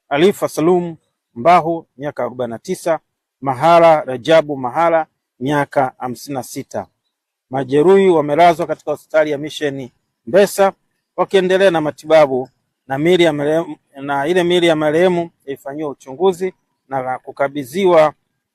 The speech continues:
kwa ndugu kwa taratibu za mazishi. Tunaendelea na operesheni kali katika wilaya ya Tunduru na upelelezi wa tukio hilo na mengine yote yatakayotokea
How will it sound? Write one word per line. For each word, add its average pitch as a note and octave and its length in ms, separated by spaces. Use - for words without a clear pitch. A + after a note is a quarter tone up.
kwa C3+ 140
ndugu C#3 400
kwa B2+ 160
taratibu B2 460
za G#2+ 140
mazishi. G#2 520
Tunaendelea D3+ 540
na D3 100
operesheni C3+ 560
kali C3+ 440
katika - 260
wilaya C#3+ 220
ya B2+ 60
Tunduru A#2 480
na B2+ 120
upelelezi C#3+ 640
wa C#3 80
tukio - 280
hilo G#3 360
na D#3+ 160
mengine F#3 460
yote A3 240
yatakayotokea C#3+ 680